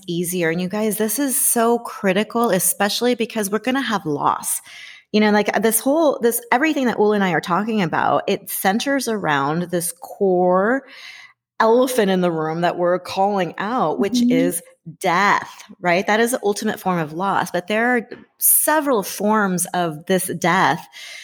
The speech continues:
Speaker 1: that we're fearing that happen every single day. And we're constantly focused on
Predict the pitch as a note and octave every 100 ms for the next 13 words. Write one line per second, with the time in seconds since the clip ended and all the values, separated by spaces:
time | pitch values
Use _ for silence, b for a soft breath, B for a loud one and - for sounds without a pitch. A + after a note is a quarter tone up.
0 | B - - F3+ F3+ - A#3+ B3+ G3 E3+
1 | F3 - G#3 G#3 F3 E3 - D#3+ C#3+ D#3
2 | E3+ B3 F3 D3+ F3+ F3 F3+ F3+ - G3
3 | G#3 G#3+ - E3+ E3+ - A3 A#3+ F3+ F3+
4 | E3+ E3 D#3+